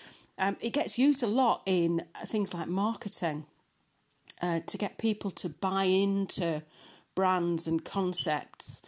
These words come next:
You know, so you've got things like Nike with the "Just Do It."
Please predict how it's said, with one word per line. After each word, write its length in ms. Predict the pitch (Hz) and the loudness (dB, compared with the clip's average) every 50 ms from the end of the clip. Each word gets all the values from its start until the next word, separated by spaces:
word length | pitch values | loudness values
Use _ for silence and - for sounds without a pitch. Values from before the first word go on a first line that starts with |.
| - - - - - - | -20 -20 -20 -20 -8 -2
You 120 | - 214 | 0 2
know, 220 | 208 180 160 165 | 2 2 2 2
so 180 | 165 - - 202 | 2 2 2 2
you've 280 | 180 190 185 190 180 - | 0 2 0 -2 0 0
got 340 | 185 180 175 - - - - - - - - | 0 2 2 0 -2 -6 -16 -18 -18 -6 -2
things 220 | 226 226 208 202 | 0 2 2 2
like 180 | 208 190 190 - | 2 0 0 0
Nike 800 | 185 190 202 196 196 202 202 208 202 - - - 175 160 156 156 | 0 2 2 2 2 2 0 0 -2 -4 -4 0 0 0 0 2
with 280 | 156 170 170 165 - | 2 0 0 0 0
the 240 | 165 170 165 151 143 - _ | 0 0 0 0 -2 -8 _
"Just 360 | - 208 208 202 - - 160 | 0 2 2 2 0 0 2
Do 220 | - 202 202 196 | 2 2 2 2
It." 240 | 175 156 151 - - | 0 0 -2 -4 -8